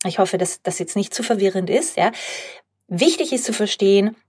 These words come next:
dass du deine Überzeugungen erkennen kannst, ja, ähm, und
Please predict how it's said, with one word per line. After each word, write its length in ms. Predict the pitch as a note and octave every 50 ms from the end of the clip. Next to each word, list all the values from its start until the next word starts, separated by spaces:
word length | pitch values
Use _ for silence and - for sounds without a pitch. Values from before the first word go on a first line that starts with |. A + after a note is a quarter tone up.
| _
dass 200 | - F#3+ F#3+ -
du 300 | - B3+ B3+ C4 C4 A#3+ -
deine 420 | F#3+ F#3+ F3 F3+ F#3+ G#3 A3 G#3+
Überzeugungen 1000 | G3+ F#3+ F3 E3+ E3+ - - F#3 F#3+ F#3+ G3+ G3+ G#3 G#3 G3 G3 G3 G3 G3+ G3+ _ _ _ _ _ _ _ _ _ _ _ _ _ - - -
erkennen 720 | - F3+ F#3 - - F#3 G3 G#3+ A#3 C4 C4+ C#4+ E4+ E4
kannst, 640 | - - B3+ C4 D4 A4+ B4+ - - - - - - -
ja, 360 | F#3 F3 E3+ G3 B3 D4+ E4+ - - - - - - - - -
ähm, 400 | G#3 G#3 G#3 G3+ G#3 G#3+ G#3 - -
und 640 | G#3+ G#3+ G#3+ A3 A3 A3+ A3+ A3 A3 - - -